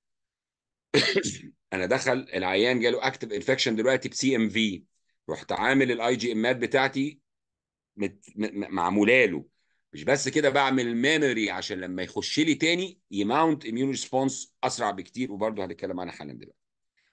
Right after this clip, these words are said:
وطبعًا في كوبريشن بين الانيت وبين الادابتيف اميونيتي، يعني في بينهم كوبريشن. كل السيلز بتاعت الاميون ريسبونس درايفد من،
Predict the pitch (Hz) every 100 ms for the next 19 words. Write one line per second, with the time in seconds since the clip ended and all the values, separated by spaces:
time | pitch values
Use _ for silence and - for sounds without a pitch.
0 | _ 120 175 175 151 - 156 - 127 110
1 | 110 127 135 123 101 113 120 104 90 95
2 | 104 117 160 170 104 110 113 82 - 76
3 | - - _ _ - 80 71 62 - 53
4 | 62 67 104 101 107 101 - 71 - -
5 | - - _ _ _ _ _ _ _ _
6 | _ _ _ _ _ - - _ _ _
7 | - 220 220 - 170 151 113 - 131 120
8 | 110 127 143 139 117 - - 170 196 -
9 | - 98 117 135 135 - 107 123 123